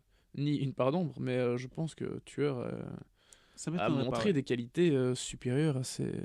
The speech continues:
Speaker 2: Notamment en film un peu d'action, il y avait quelques scènes quand même, euh.
Speaker 1: Oui, il y avait des choses assez, euh, plutôt bien torchées, hein, si je puis dire.
Speaker 2: Ah, c'est, ouais, c'est ça.
Speaker 1: Donc, euh, non, vraiment, je pense que Tueur, euh, mériterait amplement ce Magritte du meilleur premier film.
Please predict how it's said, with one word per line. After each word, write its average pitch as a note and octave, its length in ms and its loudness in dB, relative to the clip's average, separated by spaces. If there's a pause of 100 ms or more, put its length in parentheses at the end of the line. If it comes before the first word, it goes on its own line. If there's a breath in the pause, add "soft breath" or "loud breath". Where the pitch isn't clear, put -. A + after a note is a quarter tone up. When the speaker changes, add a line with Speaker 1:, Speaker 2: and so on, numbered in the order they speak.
(240)
Speaker 2:
Notamment D3+ 320 0
en F3 40 0
film D3 160 -6
un B2+ 40 -2
peu C3 100 -6
d'action, C#3 320 -6
il B2+ 40 -4
y B2 40 -4
avait B2 100 -4
quelques C3 260 -6
scènes D3+ 220 -4
quand C#3 100 -6
même, C#3+ 200 -4
euh. B2 260 -4 (160)
Speaker 1:
Oui, A#3 220 6
il D4 60 6
y - 20 6
avait B2 140 2
des A2+ 100 -2
choses C3+ 320 -4
assez, - 260 -10
euh, C#2 240 -8
plutôt - 240 -2
bien C#3 160 0
torchées, D4 400 0 (160)
hein, G#3 120 -2 (100)
si - 60 -8
je - 60 -16
puis - 120 -2
dire. C3+ 220 0 (180 loud breath)
Speaker 2:
Ah, B2 60 -16
c'est, - 180 -14
ouais, C3+ 120 -6
c'est - 320 -10
ça. - 100 -8
Speaker 1:
Donc, C#3 300 2
euh, C#3 200 8
non, G3 180 4
vraiment, E3+ 320 2
je F#3 140 0
pense D3+ 240 -4
que - 100 -4
Tueur, C#3+ 460 2
euh, C3 40 0
mériterait B2+ 440 -4
amplement C#3 380 -4
ce - 180 -6
Magritte A2+ 560 -6
du B2 100 -8
meilleur A#2+ 220 -4
premier B2 240 -10
film. - 220 -18